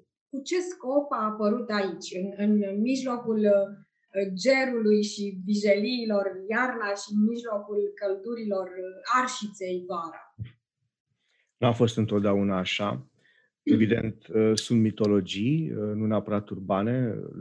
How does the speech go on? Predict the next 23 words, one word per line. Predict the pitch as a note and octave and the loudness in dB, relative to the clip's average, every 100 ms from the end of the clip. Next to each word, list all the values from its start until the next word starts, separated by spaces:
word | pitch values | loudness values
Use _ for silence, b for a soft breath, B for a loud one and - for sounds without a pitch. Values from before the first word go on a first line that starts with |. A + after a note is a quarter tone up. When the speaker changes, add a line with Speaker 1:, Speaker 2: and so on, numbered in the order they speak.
| F#2 - D3 G2 | -14 -14 -12 -2
Speaker 2:
legate | G2+ A2 G#2 G2+ | 0 2 2 0
de | F#2+ | -2
începuturi. | F2+ F#2 - A2 - D3+ G3 _ b b b - | -4 -8 -8 -8 -4 -4 -4 _ b b b -2
În | A#2 | 2
afară | B2 - C3+ C3+ B2+ | 2 4 6 6 6
de | A#2 | 6
acea | G#2 - | 4 2
pe | A#2 A#2 | 0 0
care | A2+ A2+ | 2 2
o | |
cunoaștem | A2 A2+ A2+ A2 - A2 G#2 G2+ b b b | 2 0 0 0 0 -2 -2 -4 b b b
în | - A2 | -6 0
limba | A2+ A#2 A2 | 2 4 4
albaneză, | G#2+ G#2+ G#2+ A2 G#2+ G#2+ | 4 4 4 2 2 0
există | G2 G2 - | -2 -2 -8
o | G#2 | -8
sintagmă | - G#2 - G#2+ G#2+ G2+ G2 | -6 -10 -4 -2 0 -2 -4
București, | F#2+ G#2 A2 G#2 - G2+ - - - _ _ _ | -4 -4 -4 -6 -4 -2 -2 -4 -12 _ _ _
uh, | G#2+ G2+ G2+ G2+ | -4 -2 -2 -4
tradusă | G2+ F#2+ F#2 - - G2 | -6 -6 -8 -14 -6 -6
prin | - G2+ F#2+ | -4 -2 -2
frumos | - G2 G2+ A2 - | -2 -4 -2 -4 -6
este. | G2 F2+ - E3 F3+ | -8 -8 -4 -4 -4